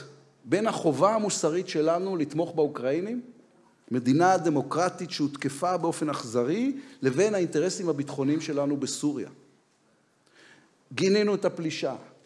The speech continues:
שלחנו בית ספר, בית חולים שדה לאוקראינה. אבל אנחנו גם צריכים למנוע את האפשרות שטייס ישראלי אחד יופל בסוריה וילקח בשבי. תחשבו מה זה יעשה לחברה הישראלית, מה זה יעשה לביטחון הלאומי שלנו.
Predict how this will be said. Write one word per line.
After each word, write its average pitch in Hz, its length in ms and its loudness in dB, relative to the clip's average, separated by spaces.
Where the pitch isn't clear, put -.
שלחנו 190 840 0
בית 139 160 0
ספר, 190 440 0
בית 175 180 0
חולים 185 300 0
שדה 156 360 0
לאוקראינה. 135 580 0
אבל 147 140 6
אנחנו 175 240 2
גם 202 160 4
צריכים 185 380 -2
למנוע 165 300 4
את 170 120 0
האפשרות 165 540 0
שטייס 160 540 0
ישראלי 151 720 2
אחד 190 380 -4
יופל 180 500 2
בסוריה 190 640 0
וילקח 151 440 0
בשבי. 117 480 -2
תחשבו 165 400 0
מה 175 160 2
זה 151 100 0
יעשה 151 240 -2
לחברה 127 520 -6
הישראלית, 139 520 -6
מה 135 100 -2
זה 139 100 -4
יעשה 139 200 -4
לביטחון 120 500 -6
הלאומי 101 360 -8
שלנו. - 420 -20